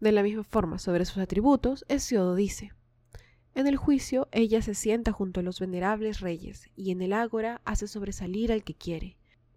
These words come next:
Cuando para la deconstructora guerra se preparan los hombres, entonces la diosa asiste a los que desean otorgar la victoria y concederles la gloria.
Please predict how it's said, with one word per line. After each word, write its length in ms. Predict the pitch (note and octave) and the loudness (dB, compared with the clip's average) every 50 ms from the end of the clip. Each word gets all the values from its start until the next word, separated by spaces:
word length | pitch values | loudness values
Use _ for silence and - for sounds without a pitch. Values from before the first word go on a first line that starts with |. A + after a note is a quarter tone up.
| _ _ | _ _
Cuando 280 | - G3 F#3 F#3 F3+ E3+ | -4 -4 -4 -4 -4 0
para 240 | - F#3 F3 F3+ | 2 2 2 2
la 140 | E3+ F3 E3+ | -2 -4 -4
deconstructora 840 | E3+ E3 - - E3+ F3+ - - - A3+ - _ - A3 A3 G#3+ G3 | -4 -6 -6 -8 -10 -10 -10 -12 -12 -14 -14 _ -6 -2 -2 0 0
guerra 320 | F3+ G3 G3 G3+ F#3 F3+ F#3 | 0 0 2 2 2 2 2
se 140 | - G3 F3+ | -4 -8 -6
preparan 380 | - D#3+ - F3 F3+ F3+ F3+ | -6 0 0 0 0 0 -4
los 200 | F3 E3+ - - | -8 -10 -6 -6
hombres, 500 | G#3+ G#3+ G#3 G#3+ A3 A3 A3+ - - _ _ _ _ _ - | -4 -4 -4 -6 -6 -8 -8 -12 -18 _ _ _ _ _ -10
entonces 500 | G3+ F#3+ - G#3 G3 G3 - G#3 G3 F#3+ | -10 -6 -2 -2 -2 -2 -2 -2 -2 -2
la 140 | F#3 F3+ | -2 -2
diosa 480 | - G3 G#3 A#3 A#3+ - - C4 B3+ - | -4 -2 -2 -2 -2 -2 -4 -6 -6 -4
asiste 540 | - G3+ G3 - - G#3 G3+ - - - G#3+ | -4 -6 -6 -6 -6 -10 -10 -6 -4 -4 -4
a 20 | G#3 | -4
los 160 | G3+ G3+ - | -6 -8 -8
que 100 | - F#3 | -8 -8
desean 440 | F3 E3+ - - G3+ G3 G3 G3 G3 | -8 -8 -6 -4 -4 -4 -4 -4 -6
otorgar 420 | F#3+ - E3+ D#3+ E3 F3 E3+ F3+ | -4 -2 -2 -2 -2 -2 -2 -2
la 100 | F3+ F3 | -2 -4
victoria 460 | E3 - - - - G#3+ G#3+ A3 A3 | -6 -8 -12 -4 -2 -2 0 0 -2
y 40 | G#3+ | -2
concederles 720 | - G3+ F#3 F3 - E3+ D#3+ D#3+ E3 D#3+ E3 F3 E3+ E3 | -2 -6 -8 -6 -6 -6 -6 -4 -6 -4 -4 -6 -6 -6
la 100 | E3+ D#3+ | -8 -8
gloria. 400 | E3 E3 D#3 - - - - - | -6 -4 -4 -4 -4 -6 -8 -10